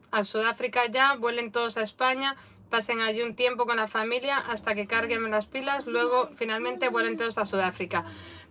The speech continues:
Ya, pero el tema es que quién recoge el bar-, el camión en Sudáfrica. O sea, eso no es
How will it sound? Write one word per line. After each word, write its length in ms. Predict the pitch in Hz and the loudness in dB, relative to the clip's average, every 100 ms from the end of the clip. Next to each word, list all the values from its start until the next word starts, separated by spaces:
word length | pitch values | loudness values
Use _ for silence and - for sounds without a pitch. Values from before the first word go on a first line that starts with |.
| - | 2
Ya, 220 | 233 208 | 4 4
pero 160 | 220 | 6
el 80 | 208 | 4
tema 240 | 220 226 247 | 4 2 0
es 80 | 240 | -2
que 100 | 208 | -2
quién 180 | 220 220 | -2 0
recoge 320 | 208 208 208 | 0 0 0
el 80 | 190 | 2
bar-, 240 | 202 202 | 2 2
el 260 | 214 202 190 - - - | -2 -4 -4 -8 -18 -6
camión 280 | - 196 214 | 0 2 2
en 80 | 214 | 0
Sudáfrica. 580 | 202 202 202 196 185 185 | 0 0 0 0 -2 -2
O 40 | |
sea, 220 | 180 208 196 | 0 0 0
eso 220 | 202 220 | 0 -2
no 160 | 220 | 0
es 360 | 220 214 - - | 0 -2 -8 -14